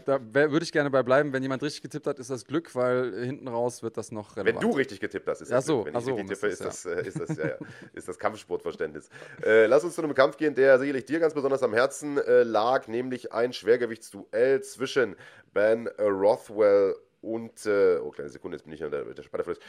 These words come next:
Speaker 2: Und, äh, Marcin Tibuda aus, äh, Polen. Tibuda, ehemaliger, äh, M one Champion seit vielen, vielen Jahren in der U F C, hat aber nie so richtig, äh, ja,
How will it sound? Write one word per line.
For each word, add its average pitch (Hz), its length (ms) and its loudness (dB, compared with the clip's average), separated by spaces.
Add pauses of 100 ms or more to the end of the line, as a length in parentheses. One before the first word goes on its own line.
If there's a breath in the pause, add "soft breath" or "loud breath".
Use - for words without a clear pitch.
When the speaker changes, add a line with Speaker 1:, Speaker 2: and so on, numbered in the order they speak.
(140 loud breath)
Speaker 2:
Und, 143 220 -4
äh, 127 60 4
Marcin 120 280 -2
Tibuda 135 360 2
aus, 143 360 0
äh, 120 160 -2
Polen. 160 420 4
Tibuda, 123 400 0
ehemaliger, 104 1040 0
äh, 104 80 -4
M 104 140 -6
one 98 220 -2
Champion 104 380 -4
seit 90 140 -2
vielen, 104 180 -14
vielen 90 200 -12
Jahren 87 180 -2
in 90 80 -10
der 92 160 0
U 95 60 -10
F 90 60 -16
C, - 200 -10
hat 196 80 -10
aber 160 160 -10
nie 190 300 -14
so 196 160 -12
richtig, 160 500 -14 (500 loud breath)
äh, 139 600 2
ja, 98 180 -8